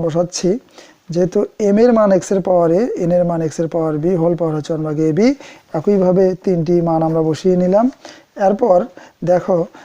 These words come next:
যে এই যে ভিত্তিটি অর্থাৎ এক্স, এই এক্স এবং এই এক্স এরা কি অবস্থায় আছে? লক্ষ্য করতে হবে যে এরা কি অবস্থায় আছে। এরা ভাগ অবস্থায় আছে। যেহেতু ভাগ অবস্থায় আছে তাহলে পাওয়ারটি কি হবে? পাওয়ারটি বিয়োগ হবে। তাহলে আমরা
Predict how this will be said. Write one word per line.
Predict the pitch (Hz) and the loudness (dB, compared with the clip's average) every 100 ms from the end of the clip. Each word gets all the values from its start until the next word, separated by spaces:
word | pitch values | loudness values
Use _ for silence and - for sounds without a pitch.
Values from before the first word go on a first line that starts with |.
| _ - | _ -10
যে | 147 180 - - | -4 -2 -4 -6
এই | 254 254 254 | 0 2 4
যে | 247 | 4
ভিত্তিটি | 180 180 185 165 170 | 4 2 -2 -2 0
অর্থাৎ | 160 185 - 226 214 | 0 -2 -2 2 4
এক্স, | 202 - - - - _ _ - _ _ - | 4 -2 -12 -14 -18 _ _ -20 _ _ -4
এই | 170 202 220 | -2 4 4
এক্স | 226 - 269 | 4 2 0
এবং | 220 202 - 202 | 2 0 0 0
এই | 185 170 | 2 2
এক্স | 156 - - | 0 -6 -4
এরা | 202 | -2
কি | - 269 277 | 0 2 2
অবস্থায় | 220 170 185 160 | 2 -2 -2 -2
আছে? | 147 175 | -2 -2
লক্ষ্য | 175 170 190 | -2 0 -2
করতে | 196 165 170 | -2 -2 -2
হবে | 160 175 | 0 0
যে | |
এরা | 180 175 | 0 -2
কি | 254 262 | 0 0
অবস্থায় | 180 147 170 151 | 0 -2 -6 -6
আছে। | 143 - 143 - - _ 180 | -8 -10 -14 -16 -20 _ 0
এরা | 185 269 - _ 156 | 2 2 -4 _ -10
ভাগ | 139 156 151 151 | -4 -2 -2 -4
অবস্থায় | 147 - 156 139 | -6 -6 -6 -6
আছে। | - - - - _ _ | -10 -20 -20 -20 _ _
যেহেতু | - 214 233 320 202 | 0 2 4 2 2
ভাগ | 226 233 | 4 2
অবস্থায় | 208 254 226 | 2 0 0
আছে | 196 190 | 0 0
তাহলে | 196 202 196 | 0 0 0
পাওয়ারটি | 185 180 202 | 0 0 -2
কি | 190 196 | 0 2
হবে? | 226 254 | 2 0
পাওয়ারটি | 180 165 196 165 | -2 -2 -2 0
বিয়োগ | 165 147 | 0 -2
হবে। | 139 143 - - | -6 -10 -18 -16
তাহলে | 190 170 | -6 -2
আমরা | 180 | -2